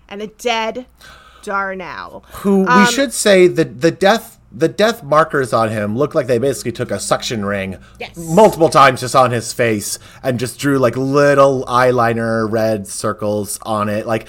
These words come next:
Speaker 2: not consistent, you know, enough to make it look like, oh, yeah, different levels of suction on it. But it,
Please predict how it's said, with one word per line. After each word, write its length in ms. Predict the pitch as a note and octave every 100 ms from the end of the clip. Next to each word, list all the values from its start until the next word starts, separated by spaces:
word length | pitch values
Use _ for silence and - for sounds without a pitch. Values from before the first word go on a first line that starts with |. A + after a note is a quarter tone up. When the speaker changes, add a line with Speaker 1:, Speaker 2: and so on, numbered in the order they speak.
| - -
Speaker 2:
not 220 | A3+ F#3
consistent, 400 | E3+ - D#3 C#3+
you 60 | C3+
know, 80 | B2+
enough 320 | D#3 D#3+ -
to 100 | D3
make 200 | C3 B2
it 80 | B2
look 340 | A#2+ A#2+ -
like, 180 | A2+ A2+
oh, 180 | A3+ G#3
yeah, 260 | F3+ D3+ G#2+
different 360 | G2+ A#2+ B2
levels 360 | B2 A2+ A2+ A2
of 140 | G#2+
suction 340 | - A#2 - G2
on 160 | F#2
it. 140 | F#2+ G2+
But 220 | G2+ - - - -
it, 200 | D#3+ D#3